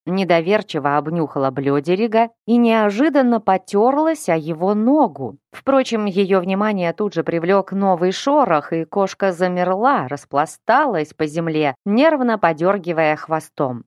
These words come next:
Атака была стремительной, схватка оказалась недолгой.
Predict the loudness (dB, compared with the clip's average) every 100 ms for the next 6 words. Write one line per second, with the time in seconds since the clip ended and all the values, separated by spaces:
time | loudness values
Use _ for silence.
0 | -8 -6 0 -2 0 -2 0 0 -4 -6
1 | -2 0 -2 -2 -4 -4 -6 -10 _ -20
2 | -8 -2 -2 -2 -4 -2 -2 0 -2 -4
3 | -4 0 0 0 -2 -4 -8